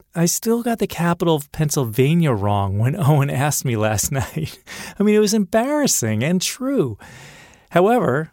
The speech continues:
somehow I do know the capital of Ethiopia 'cause my friend Russell in college once made it a point for me to learn it. He has a true love for international geography and affairs.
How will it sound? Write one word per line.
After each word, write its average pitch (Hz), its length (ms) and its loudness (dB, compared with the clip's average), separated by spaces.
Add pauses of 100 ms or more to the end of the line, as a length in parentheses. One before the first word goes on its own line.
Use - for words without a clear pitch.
(100)
somehow 180 640 2
I 156 180 2
do 127 340 2
know 170 180 4
the 151 100 0
capital 151 460 0
of 131 80 0
Ethiopia 139 680 0
'cause 131 180 -4
my 117 140 -2
friend 117 260 0
Russell 127 600 2
in 127 180 -2
college 123 460 2
once 120 280 -2
made 127 160 0
it 117 100 0
a 113 60 -2
point 127 340 -2
for 120 80 -6
me 120 140 0
to 113 80 0
learn 117 300 0
it. 101 220 -4
He 175 180 2
has 165 180 2
a 139 80 0
true 180 420 2
love 101 460 0 (320)
for 131 160 0
international 110 720 0
geography 98 800 -2
and 107 180 -2
affairs. 95 600 -6